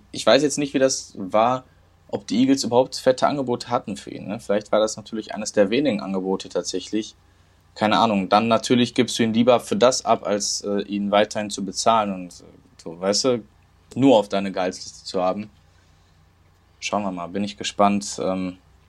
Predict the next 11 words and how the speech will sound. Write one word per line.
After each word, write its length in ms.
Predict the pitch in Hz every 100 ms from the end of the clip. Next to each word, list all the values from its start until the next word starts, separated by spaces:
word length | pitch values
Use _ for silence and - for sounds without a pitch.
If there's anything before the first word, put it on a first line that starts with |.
| - -
auch 140 | 101
ansonsten 460 | 120 113 117 123 123
kann 140 | -
man 140 | 117 117
nochmal 220 | 113 113
so 300 | 107 107 101
kurz 220 | 101 110 -
zwei, 140 | 110
drei 160 | 110 107
Sachen 300 | 107 - -
einwerfen. 680 | 104 104 104 104 104 101